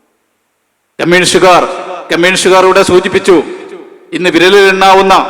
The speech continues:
ഒരു കേരളത്തിൽ മാത്രം ഒതുങ്ങുന്ന ഒരു, ഒരു, ഒരു പ്രസ്ഥാനമായി മാറിക്കഴിഞ്ഞു. ഒരുപക്ഷെ സംഘപരിവാരത്തിന്റെ മുഖ്യ അജണ്ട കമ്മ്യൂണിസ്റ്റുകാർ ഉൾപ്പെടെയുള്ള സമൂഹമാണ് എന്നുള്ളത് അവർ കൃത്യമായി വരച്ചിട്ടിരുന്നു. പക്ഷേ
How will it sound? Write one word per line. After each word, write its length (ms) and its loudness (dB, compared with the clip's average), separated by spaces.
ഒരു 200 2
കേരളത്തിൽ 400 2
മാത്രം 360 0
ഒതുങ്ങുന്ന 340 2
ഒരു, 80 6
ഒരു, 200 4
ഒരു 120 -2
പ്രസ്ഥാനമായി 560 2
മാറിക്കഴിഞ്ഞു. 680 2
ഒരുപക്ഷെ 320 2
സംഘപരിവാരത്തിന്റെ 840 4
മുഖ്യ 200 0
അജണ്ട 340 2
കമ്മ്യൂണിസ്റ്റുകാർ 600 2
ഉൾപ്പെടെയുള്ള 500 2
സമൂഹമാണ് 600 2
എന്നുള്ളത് 520 0
അവർ 200 2
കൃത്യമായി 480 2
വരച്ചിട്ടിരുന്നു. 720 0
പക്ഷേ 400 0